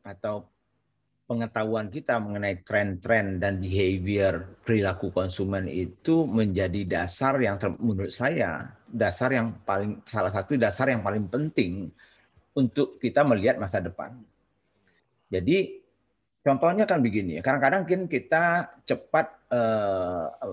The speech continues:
mengambil kesimpulan, eh, sesuatu itu. Padahal di dalam zaman sekarang ini, kalau kita belajar seperti startup-startup itu,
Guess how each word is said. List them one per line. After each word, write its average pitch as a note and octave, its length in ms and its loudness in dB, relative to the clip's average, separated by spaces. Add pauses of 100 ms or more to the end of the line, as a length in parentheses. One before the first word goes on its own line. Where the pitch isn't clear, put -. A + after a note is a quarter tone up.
mengambil A#2+ 400 4
kesimpulan, A2 1040 -4
eh, F#2+ 400 -6
sesuatu A2+ 560 0
itu. F#2 320 -8 (160)
Padahal G#2 560 -2
di A#2+ 80 -2
dalam G#2 320 0
zaman G2+ 320 -2
sekarang F#2+ 480 -6
ini, B2 400 -2 (800)
kalau G#2 320 0
kita G#2 240 0
belajar G2 480 -2
seperti F#2+ 340 -8
startup-startup F#2 960 -2
itu, F#2+ 400 -6